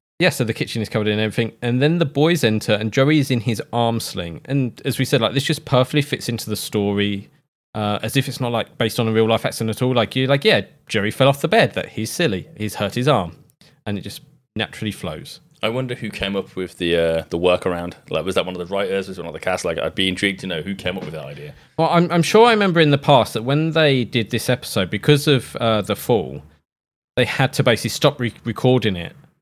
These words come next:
Speaker 1: and then come back to film scenes later. 'Cause obviously they filmed half of it, say, done the scene, and then they've, they've had to, like, basically come back late 'cause he, he's not working for the rest of the day.
Speaker 2: No.
Speaker 1: And he was on Jimmy Kimmel at some point. I don't know when this was. I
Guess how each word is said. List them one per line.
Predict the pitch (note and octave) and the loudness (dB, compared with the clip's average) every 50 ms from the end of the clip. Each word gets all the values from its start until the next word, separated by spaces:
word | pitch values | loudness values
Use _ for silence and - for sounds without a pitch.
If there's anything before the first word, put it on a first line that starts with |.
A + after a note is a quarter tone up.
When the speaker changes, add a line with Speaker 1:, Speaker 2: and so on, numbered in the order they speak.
| _ _ _ _ _ _ _ - | _ _ _ _ _ _ _ -4
Speaker 1:
and | A2+ A2+ A2 | -2 0 0
then | G#2+ G#2+ | 0 -2
come | - - - A#2 G#2+ | -2 -4 -4 -2 0
back | - A#2+ - - - | 0 0 -2 -2 -4
to | - - A2+ G#2 | 0 2 2 2
film | - - - - A#2+ A#2 A2 G#2+ | 2 -2 2 2 4 4 4 0
scenes | - - A#2+ A2+ - B2+ | 0 0 -2 0 2 0
later. | B2 A#2 | 0 0
'Cause | - D3+ | 2 2
obviously | E3 D3 - B2+ A2+ | 2 2 2 2 0
they | A2 G#2 | 0 0
filmed | - - C3 A#2 A2 G2 - - - _ _ _ _ _ - - - | 2 2 2 2 2 0 -6 -10 -20 _ _ _ _ _ -12 -12 -6
half | - A2+ A2 G#2+ - - | -2 2 2 2 2 0
of | G2+ F2+ | -6 -6
it, | - - | -6 -6
say, | - - F2+ E2+ F2 E2+ - _ - _ _ _ _ _ - | -6 -6 -6 -4 -6 -8 -10 _ -20 _ _ _ _ _ 4
done | D3 C#3+ C3 | 4 4 4
the | A2+ | 4
scene, | - - - G2+ F#2+ F#2+ F#2 F#2 G2 - _ _ _ _ _ _ _ _ _ _ _ - | 0 -2 -2 -2 -2 -2 -4 -6 -8 -12 _ _ _ _ _ _ _ _ _ _ _ -8
and | A#2+ A2+ A2 | -6 -4 -2
then | G#2+ G#2 G2+ | -2 -2 -2
they've, | G2+ F#2+ - | -2 -4 -6
they've | - G#2+ G2 - - - | -6 -8 -8 -8 -10 -10
had | G#2 G#2+ G#2 - | -8 -8 -8 -6
to, | - G2 | -6 -6
like, | F#2+ F#2 F2+ - | -6 -6 -8 -6
basically | - A2+ G#2 - | -4 -6 -4 -2
come | - A#2 | -2 -2
back | G#2+ F2+ | -2 -2
late | F#2+ F#2+ | -4 -6
'cause | - - | -4 0
he, | A#2+ C#3 C#3+ - | 2 2 2 2
he's | - B2 A#2+ | 2 -2 -2
not | A#2+ G#2 | -2 -2
working | G2 - - G2 - | -4 -6 -8 -10 -8
for | - | -4
the | A2 | -4
rest | G2 - - A2 | -4 -4 -4 -6
of | G2 | -6
the | - F2 D#2+ | -6 -6 -6
day. | D#2 - - - - - - | -8 -12 -16 -20 -20 -20 -20
Speaker 2:
No. | - - - - - - - - | -20 -20 -20 -20 -20 -16 -10 -6
Speaker 1:
And | A2+ A2+ A2 A2 - | -4 -2 -2 -2 2
he | C#3+ C3 | 2 2
was | D3 F#3 G#3 G3+ | 4 4 4 4
on | A3+ G3 C3 A2+ | 4 4 4 2
Jimmy | - - C3 B2 A2+ | 2 2 2 0 0
Kimmel | - - - D3+ D3 B2 G2 F2 E2 - - - - - | 0 2 2 2 4 4 2 0 -4 -8 -12 -16 -10 -8
at | A2 - - | -8 -6 -6
some | - - - C3 B2 G#2+ | -4 0 2 2 2 2
point. | - G#2+ G2 G#2+ | 0 0 0 0
I | |
don't | B2 D#3 D#3 D3+ | 2 2 2 2
know | C3+ A#2+ | 2 0
when | G#2+ A#2+ A2+ A2 G#2+ | 0 0 0 0 0
this | G2+ - - - | -2 -4 -6 -6
was. | F#2+ E2 C2+ B1 - - - - - | -6 -6 -6 -8 -10 -12 -14 -16 -18
I | - _ _ _ _ _ _ _ | -20 _ _ _ _ _ _ _